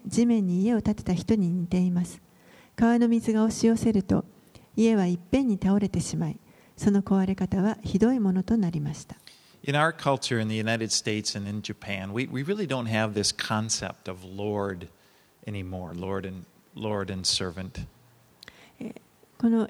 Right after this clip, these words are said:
Speaker 1: 今私たちがいるこの文化、えー、アメリカでもそうですし、この日本でもそうだと思いますけれども、えー、この主人という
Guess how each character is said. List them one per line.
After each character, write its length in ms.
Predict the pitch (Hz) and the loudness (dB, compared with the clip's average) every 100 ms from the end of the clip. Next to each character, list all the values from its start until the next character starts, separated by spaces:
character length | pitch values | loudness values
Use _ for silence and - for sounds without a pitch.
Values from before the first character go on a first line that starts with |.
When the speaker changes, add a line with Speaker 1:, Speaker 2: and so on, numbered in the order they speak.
| - | 0
Speaker 1:
今 180 | 330 | 2
私 240 | 277 247 254 | 2 0 0
た 100 | 262 | -2
ち 120 | 226 | 0
が 100 | 202 | 0
い 80 | 190 | 2
る 280 | 214 202 - | 2 2 -2
こ 100 | 208 | -2
の 80 | 196 | 0
文 260 | 185 202 | 2 0
化、 240 | 190 165 165 - - _ | 0 -4 -4 -10 -20 _
え 80 | - | -10
ー、 60 | - | 0
ア 80 | 196 | 2
メ 120 | 208 | 4
リ 80 | 208 | 2
カ 140 | 214 | 0
で 100 | 254 | 2
も 120 | 254 | 2
そ 120 | 233 | 2
う 60 | 214 | 0
で 100 | 190 | 0
す 120 | 185 | -2
し、 140 | 247 240 | -4 0
こ 120 | 208 | 0
の 100 | 196 | 2
日 100 | 196 | 2
本 200 | 220 262 | 2 0
で 80 | 269 | 2
も 100 | 208 | 2
そ 140 | 208 | 2
う 60 | 185 | 0
だ 100 | 180 | 0
と 120 | 185 | 0
思 140 | 190 | 0
い 80 | 208 | 2
ま 120 | 214 | 0
す 100 | 220 | -2
け 80 | 196 | -2
れ 80 | 190 | 0
ど 100 | 214 | 2
も、 220 | 247 220 - - - - | 2 0 -4 -20 -18 -12
え 420 | - - - - | -10 -10 -14 -18
ー、 60 | - _ - | -20 _ -4
こ 120 | 190 | 0
の 240 | 185 180 - - - _ - | 2 0 -4 -14 -20 _ -8
主 300 | - - 359 | 0 4 6
人 300 | 381 359 285 | 4 2 0
と 160 | - 196 | 2 2
い 200 | 180 | 4
う 60 | 175 | 0